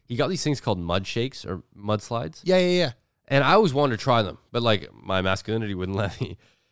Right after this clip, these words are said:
Speaker 1: And so he, he goes to L C B O <laughs> for, before, like, a party we were having, and he rolls up with these mud shakes.
Speaker 2: Yeah.
Speaker 1: And he's like, "Don't these look good?" Like, with pure Japanese innocence.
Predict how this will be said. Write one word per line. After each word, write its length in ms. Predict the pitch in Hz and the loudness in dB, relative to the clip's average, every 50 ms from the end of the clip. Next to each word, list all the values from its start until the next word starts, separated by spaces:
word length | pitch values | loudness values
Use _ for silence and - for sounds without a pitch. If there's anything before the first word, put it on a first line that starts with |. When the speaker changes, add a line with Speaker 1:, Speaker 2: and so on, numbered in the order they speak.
| _ | _
Speaker 1:
And 100 | - 135 | -4 0
so 80 | - 151 | 2 2
he, 240 | 131 160 240 208 - | 2 2 -2 -4 -4
he 140 | - 143 175 | -4 -4 2
goes 200 | 185 202 196 - | 4 4 4 6
to 60 | 170 | 6
L 60 | 170 156 | 4 4
C 140 | - 143 | 4 2
B 100 | 127 - - 202 | 0 2 2 2
O 100 | 170 143 | 2 2
<laughs> 0 | |
for, 180 | - - 131 110 - - - - | 4 2 2 2 2 -4 -4 -2
before, 280 | 117 107 104 131 139 | -2 -2 2 2 2
like, 120 | 127 117 - | 2 2 0
a 40 | 120 | -4
party 300 | - - 127 147 160 147 | -2 2 2 2 4 4
we 40 | 127 | 2
were 80 | 110 107 | 2 2
having, 340 | 107 95 101 98 117 120 117 - _ _ _ _ _ _ _ | 0 -2 -2 -4 -4 -6 -6 -10 _ _ _ _ _ _ _
and 80 | 127 | -4
he 80 | 160 196 | 0 2
rolls 240 | 202 190 180 147 135 | 4 4 4 4 4
up 160 | 143 139 - | 2 2 0
with 100 | 135 131 | -2 -2
these 140 | 131 127 110 | -2 -2 -2
mud 240 | 120 139 165 175 - | 0 0 0 0 -2
shakes. 400 | - 110 90 82 - - - - | -6 -6 -8 -8 -12 -14 -8 -6
Speaker 2:
Yeah. 160 | 120 107 - - _ _ _ _ _ _ _ _ _ | -6 -6 -6 -8 _ _ _ _ _ _ _ _ _
Speaker 1:
And 80 | - 151 | 0 2
he's 80 | 143 127 | 4 4
like, 100 | 147 131 | 4 2
"Don't 120 | 208 226 254 | 0 0 0
these 120 | 277 226 | 2 2
look 160 | 240 175 120 | 0 0 2
good?" 260 | - 131 147 202 175 | 4 4 4 4 4
Like, 180 | - 110 117 - 78 | 0 -2 -2 -4 -2
with 220 | 110 123 117 - | 0 0 0 0
pure 720 | - - - - 170 170 160 156 156 151 143 139 113 - - _ _ _ _ _ - _ - 110 | -2 -8 -2 0 2 4 6 6 6 6 4 4 2 0 -6 _ _ _ _ _ -20 _ -20 -6
Japanese 480 | 98 131 135 135 127 127 117 98 98 | 2 4 4 4 4 2 -2 -2 0
innocence. 520 | 117 120 110 101 107 98 85 85 - - | 2 2 2 2 0 -6 -8 -8 -12 -16